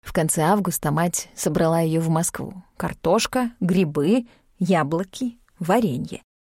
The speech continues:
Сосед Лёшка отвёз её на своём КамАЗе на вокзал. В Москве она позвонила Наташе. Подошла Наташина мать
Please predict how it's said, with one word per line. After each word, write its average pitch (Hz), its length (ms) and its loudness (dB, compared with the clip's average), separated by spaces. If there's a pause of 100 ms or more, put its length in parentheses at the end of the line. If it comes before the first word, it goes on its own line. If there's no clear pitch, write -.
(100)
Сосед - 380 2
Лёшка 269 340 2
отвёз 233 340 2
её 208 200 4
на 214 100 4
своём 190 360 2
КамАЗе 185 640 2 (320)
на 180 120 2
вокзал. 151 500 -2 (1120)
В 208 100 4
Москве 302 420 4
она 269 200 4
позвонила 208 520 4
Наташе. 214 640 0 (800)
Подошла 190 360 2
Наташина 285 520 2
мать 196 360 2